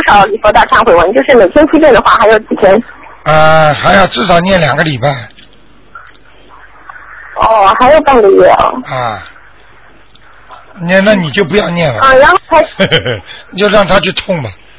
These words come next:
Speaker 2: <laughs>
Speaker 1: 啊，好的呀，你激活了的话，我就念小房子好了。
Speaker 2: 好好的念呐，这种东西还可以开玩笑的。
Speaker 1: 嗯。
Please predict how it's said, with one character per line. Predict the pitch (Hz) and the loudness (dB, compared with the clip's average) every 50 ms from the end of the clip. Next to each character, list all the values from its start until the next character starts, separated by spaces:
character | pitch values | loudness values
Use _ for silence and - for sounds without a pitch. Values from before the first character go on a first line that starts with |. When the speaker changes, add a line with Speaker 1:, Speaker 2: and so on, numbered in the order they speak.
| - - - - | -20 -20 -10 -6
Speaker 2:
<laughs> | 539 - - 202 - - - - - - - - - - - - - - - - - - - _ _ - - - - - - - - 208 - | -4 -2 -2 -2 -4 -4 -8 -8 -10 -12 -12 -16 -20 -20 -20 -20 -20 -20 -20 -20 -20 -20 -20 _ _ -20 -20 -20 -20 -20 -10 -8 -8 -8 -4
Speaker 1:
啊， | - 240 233 220 196 185 - - - - - - - - | -2 0 2 2 2 0 -2 -4 -10 -14 -16 -10 -6 -4
好 | - - | -2 0
的 | - - 220 | 2 2 2
呀， | 220 202 - - - 320 - | 2 2 0 0 0 0 0
你 | - 240 247 | 0 -2 -2
激 | - - 392 370 | 0 2 2 4
活 | 262 254 | 4 4
了 | 254 254 | 4 2
的 | 240 233 | 2 2
话， | - 285 226 | 2 2 2
我 | 208 190 - | 2 0 0
就 | 226 233 | 0 2
念 | 240 240 - - | 2 2 0 0
小 | - - | -2 -2
房 | - 180 - - | -2 -2 -2 0
子 | - 196 208 | -2 -2 0
好 | - - - | 0 0 0
了。 | - - | 0 0
Speaker 2:
好 | - 170 165 156 | 0 0 0 0
好 | 151 196 233 | 2 0 0
的 | 196 226 | 0 0
念 | 220 226 226 214 190 | 0 0 0 2 2
呐， | 185 175 160 147 - - - - - - - - - - _ - | 2 2 0 0 0 -2 -4 -8 -14 -20 -20 -20 -20 -20 _ -8
这 | - 240 247 240 | -4 -2 -2 0
种 | 202 202 190 | -2 -2 -2
东 | 175 202 208 | -4 -4 -4
西 | 180 190 | -4 -4
还 | 196 143 185 180 | -2 -2 -2 -2
可 | - 190 | -2 -4
以 | 175 | -6
开 | - - - 190 180 | -4 -2 -2 0 0
玩 | 170 165 165 | 0 0 0
笑 | 175 | 0
的。 | - - - 196 180 | 0 2 2 2 2
Speaker 1:
嗯。 | - - | 2 0